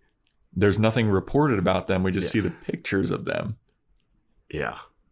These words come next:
Speaker 1: And I was
Speaker 2: It's
Speaker 1: like, "This is a nice little twist."
Speaker 2: It's a great twist because if you're watching the show, you have to be thinking, like,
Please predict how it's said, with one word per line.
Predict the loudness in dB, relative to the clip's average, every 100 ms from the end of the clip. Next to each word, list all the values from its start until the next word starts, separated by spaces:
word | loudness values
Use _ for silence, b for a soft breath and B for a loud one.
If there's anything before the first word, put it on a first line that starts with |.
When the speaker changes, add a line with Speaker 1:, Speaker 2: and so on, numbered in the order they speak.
| _ _ -2
Speaker 1:
And | 2
I |
was | 2
Speaker 2:
It's | 0
Speaker 1:
like, |
"This | 0 0
is | 0
a |
nice | 0 -2
little | -2 -4
twist." | -2 -4 -4 -10 -8 -4
Speaker 2:
It's | 0
a | 0
great | 2 2 2
twist | -2 0
because | 0 0 0
if | 2
you're | 0
watching | 2 -2 0 0
the | 0
show, | 0 2
you | 2
have | 0 -4
to | -2
be | -4
thinking, | -2 -2 -2 -6
like, | -6 -10